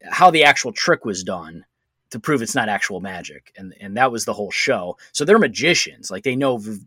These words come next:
they're very familiar with, like, sleight of hand and stuff. So I wonder how much of that played into it, where they were trying to, like, hide it in plain view. But that's what it was to me. At the very end of the scene, you can see it 'cause they kinda zoom in on it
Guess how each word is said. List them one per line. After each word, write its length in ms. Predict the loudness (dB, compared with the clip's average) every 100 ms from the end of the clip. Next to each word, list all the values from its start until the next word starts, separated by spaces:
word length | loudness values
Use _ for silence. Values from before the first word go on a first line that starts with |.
| _
they're 120 | -10 -6
very 300 | 4 4 4
familiar 400 | -2 -2 -2 -4
with, 140 | -6
like, 100 | -6
sleight 260 | -2 -2 -4
of 80 |
hand 240 | -8 -8 -10
and 100 | -10
stuff. 360 | -10 -10 -12 _ -20 -2
So 100 | 2
I 60 |
wonder 200 | 4 2
how 180 | 4 4
much 220 | 4 -2
of 40 | -2
that 180 | -6 -6
played 300 | -4 -2 -2
into 340 | -6 -8 -16
it, 160 | -18 _ _ _
where 100 | -4
they 80 | -2
were 80 | -2
trying 260 | 0 -2 -2
to, 80 |
like, 220 | -4 -6 -6
hide 400 | -2 0 0 -2
it 160 | -6
in 120 | -10 -12
plain 380 | -10 -10 -12
view. 440 | -14 -10 -6 -6 -8 _ _ -6
But 100 | 2
that's 180 | 2 4
what 100 | -2
it 40 |
was 240 | 0 -2
to 100 | -6
me. 420 | -10 -10 -12 -20 _ _ _ -14
At 100 | -8
the 60 |
very 280 | 4 4 4
end 200 | -2 -2
of 80 | -2
the 40 | -2
scene, 260 | -4 -4
you 80 | -8
can 140 | -6
see 220 | -4 -2 -4
it 120 | -6
'cause 140 | -12
they 60 | -8
kinda 240 | -8 -8
zoom 300 | -10 -10 -10
in 100 | -6
on 160 | -6 -6
it 160 | -8